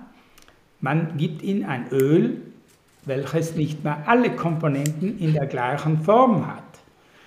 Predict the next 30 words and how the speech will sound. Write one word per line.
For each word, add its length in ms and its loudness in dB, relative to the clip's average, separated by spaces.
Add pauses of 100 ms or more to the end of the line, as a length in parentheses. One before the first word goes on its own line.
(560)
Und 260 2
deshalb 380 4
sagte 360 0
ich 160 -4
ja 140 6
schon, 320 4
dieses 320 2
Öl 180 2
ist 300 -8
immer 300 6
noch 400 0
natürlich, 920 -4 (260)
nur 360 6
fehlt 540 4
halt 340 0
irgendetwas 840 0
drinnen. 500 -2 (460)
Das 280 -4
wäre 260 12
ja 280 8 (160)
insgesamt 840 2 (380)
gar 220 2
nicht 240 -2
so 100 2
schlimm, 340 6
sagt 300 -2
der 140 0
eine 260 2
oder 100 -4
andere. 360 -2